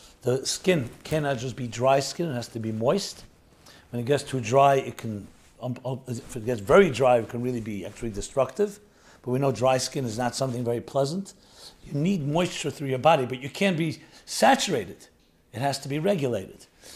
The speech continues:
So this interstidium plays a role in regulation of the distribution of, um, f-, of, uh, nutrients, and moisture from one part of the body to the next. And that's why the interstitium is everywhere.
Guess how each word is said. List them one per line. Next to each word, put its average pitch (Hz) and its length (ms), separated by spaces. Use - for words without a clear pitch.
So - 180
this 202 320
interstidium 170 840
plays 160 260
a 160 60
role 175 240
in 151 120
regulation 139 840
of 127 180
the 131 100
distribution 131 920
of, 131 400
um, 120 300
f-, - 280
of, 113 320
uh, 113 200
nutrients, 123 680
and 131 180
moisture 139 500
from 127 240
one 151 140
part 143 200
of 131 60
the 123 60
body 120 280
to 113 140
the 117 60
next. 113 260
And 117 120
that's 147 220
why 147 140
the 127 80
interstitium 139 520
is 117 100
everywhere. 135 460